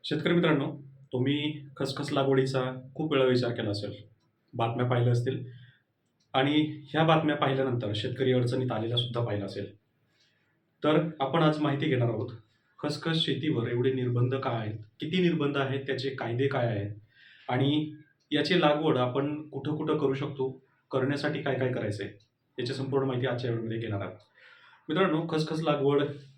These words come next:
किंवा अफूची शेती हा जर तुमच्या समोर एक पर्याय म्हणून येत असेल, तर हा व्हिडिओ तुमच्यासाठी अतिशय महत्त्वपूर्ण आहे. व्हिडिओमध्ये संपूर्ण माहिती मी तुम्हाला देणार आहे,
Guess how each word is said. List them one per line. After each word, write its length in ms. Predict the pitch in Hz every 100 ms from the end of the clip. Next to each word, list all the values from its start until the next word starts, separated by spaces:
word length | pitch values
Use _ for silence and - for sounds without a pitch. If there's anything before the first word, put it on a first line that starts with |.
| -
किंवा 240 | 135 147 147
अफूची 380 | 139 135 160 170
शेती 480 | 160 123 107 104 - - -
हा 60 | 127
जर 260 | 135 -
तुमच्या 320 | 143 135 -
समोर 260 | 139 135 131
एक 140 | 131
पर्याय 260 | 131 127 127
म्हणून 260 | 127 123 120
येत 100 | 120
असेल, 460 | 123 107 101 - _ _ _ _ _
तर 60 | -
हा 140 | 156
व्हिडिओ 220 | 165 151
तुमच्यासाठी 420 | 139 139 135 135 135
अतिशय 300 | 123 120 131
महत्त्वपूर्ण 580 | 123 127 120 139 135
आहे. 340 | 139 131 139 - - - _ _
व्हिडिओमध्ये 460 | 127 135 180 175 165
संपूर्ण 420 | 165 135 156 156
माहिती 300 | 147 135 135
मी 140 | 127
तुम्हाला 220 | 127 113
देणार 240 | 110 101
आहे, 80 | 98